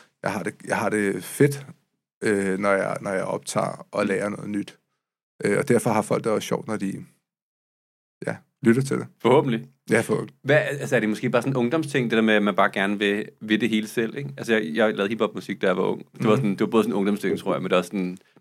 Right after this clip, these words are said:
Speaker 2: var sådan en realness i sådan, "Jamen, det her musik, ikke? Ah, det er selv lavet,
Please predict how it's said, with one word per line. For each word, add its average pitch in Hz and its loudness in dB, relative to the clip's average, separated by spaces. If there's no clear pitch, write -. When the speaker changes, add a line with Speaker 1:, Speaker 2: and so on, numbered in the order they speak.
Speaker 2:
var - -12
sådan 110 0
en 101 -2
realness 107 4
i 90 -4
sådan, - -16
"Jamen, - -16
det 90 -4
her 76 -10
musik, - -12
ikke? 90 -8
Ah, - 0
det - -8
er - -14
selv - -8
lavet, - -14